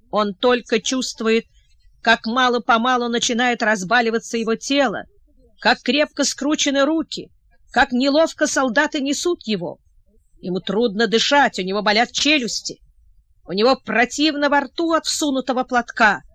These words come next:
и он старается делать языком и зубами осторожные движения, чтобы как-нибудь освободиться от этого платка. Но нет, видно, ничего не поделаешь.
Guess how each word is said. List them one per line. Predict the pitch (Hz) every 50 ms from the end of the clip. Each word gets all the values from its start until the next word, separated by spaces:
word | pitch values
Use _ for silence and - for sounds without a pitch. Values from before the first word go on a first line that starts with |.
| _ _ _ _ _ _ _ _ _ _ _ _ _
и | - -
он | 190 214 214
старается | - - - 214 220 247 269 254 240 - - 233
делать | 196 202 262 262 247 247 - -
языком | 226 190 214 220 - 254 262 240 247
и |
зубами | 208 233 233 196 226 247 262 247 247
осторожные | 226 - - 220 214 240 262 247 214 233 226 220 175
движения, | 190 202 196 190 294 302 302 277 214 175 147
чтобы | - - - 208 220
как-нибудь | - 262 269 - 269 247 220 269 285 - - - _ _ _ _ _ _ _ _
освободиться | 214 233 - - 208 233 226 196 220 226 214 339 415 403 - - - 302 262
от | 247 -
этого | 226 208 214 208 202
платка. | - 202 202 208 - - - 185 151 - - _ _ _ _ _ _ _ _ 370 339 285 _ _ _
Но | - 180 175
нет, | 160 180 208 294 339 - - _ - - _ _ _ -
видно, | 190 196 175 196
ничего | 202 202 175 - 196 277 359
не | 370 381
поделаешь. | - 339 330 254 285 277 233 190 156 - - - - - -